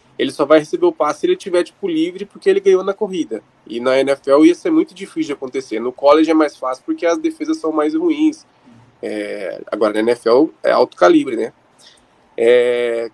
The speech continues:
tem um ponto aqui também que eu não tinha me atentado,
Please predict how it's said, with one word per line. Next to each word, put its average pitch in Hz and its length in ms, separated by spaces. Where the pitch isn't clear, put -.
tem 160 120
um 185 100
ponto 180 300
aqui 165 120
também 160 480
que 127 100
eu 131 120
não 143 180
tinha 165 180
me 170 80
atentado, 143 680